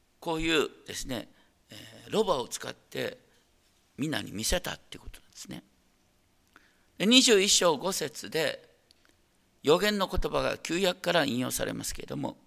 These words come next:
最初に「娘シオンに言え」っていう言葉は、これイザヤ書六十二章十節十一節からの言葉なんですね。イザヤ書六十二章十節からこう書いてある。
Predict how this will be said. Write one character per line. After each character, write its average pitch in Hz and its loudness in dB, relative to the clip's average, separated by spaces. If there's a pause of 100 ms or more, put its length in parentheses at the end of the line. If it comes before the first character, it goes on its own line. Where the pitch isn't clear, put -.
(880)
最 170 0
初 170 -2
に 135 -6
「娘 233 4
シ - 4
オ 233 6
ン 185 -2
に 135 -2
言 143 0
え」 143 -2
っ - -10 (240)
て - -12
い - -8
う - -20
言 - -16
葉 117 -8
は、 117 -4 (840)
こ 202 -6
れ 208 2
イ 143 -2
ザ 226 2
ヤ 226 0
書 208 2
六 160 -4
十 202 0
二 196 -4
章 151 -2
十 196 -4
節 - -8
十 127 -6
一 160 -8
節 - -10 (460)
か 131 -2
ら 117 0
の - -12
言 - -12
葉 123 -10
な - -16
ん - -20
で - -20
す - -16
ね。 208 -10 (1120)
イ 127 -8
ザ 170 6
ヤ 180 10
書 175 4
六 156 -4
十 170 -2
二 165 -4
章 113 -2
十 180 -6
節 - -6 (800)
か 165 -4
ら 127 2
こ 180 -2
う - -10
書 - 0
い - -2
て - -10
あ - -10
る。 - -18